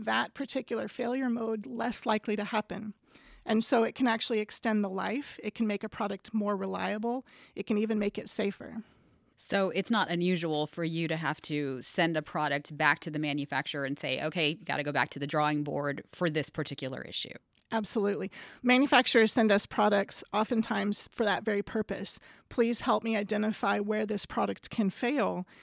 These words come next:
Speaker 1: so that I can make the appropriate design changes." They can make design improvements that might not give them any additional life or, or reliability. They want to focus their attention on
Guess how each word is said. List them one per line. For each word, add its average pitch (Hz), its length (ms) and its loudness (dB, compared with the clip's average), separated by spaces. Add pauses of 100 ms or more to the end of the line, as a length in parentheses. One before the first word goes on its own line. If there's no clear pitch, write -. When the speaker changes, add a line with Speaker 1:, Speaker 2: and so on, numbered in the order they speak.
(240)
Speaker 1:
so - 160 2
that 202 160 2
I 208 140 4
can 226 180 2
make 214 160 0
the 214 100 -2
appropriate 208 560 0
design 208 380 0
changes." - 560 -8
They 240 200 2
can 240 240 0
make 254 380 0
design 220 400 2
improvements 220 800 -2
that - 180 -2
might 208 260 -2
not 214 280 0 (180)
give 220 200 -4
them 208 220 0
any 214 320 -2
additional 202 720 -2 (360)
life 208 460 0
or, 208 440 0
or 202 100 -2
reliability. 196 800 -2
They 214 180 2
want 214 140 0
to 208 60 -2
focus 240 360 -2
their 220 160 -2
attention 196 720 0 (380)
on 208 440 0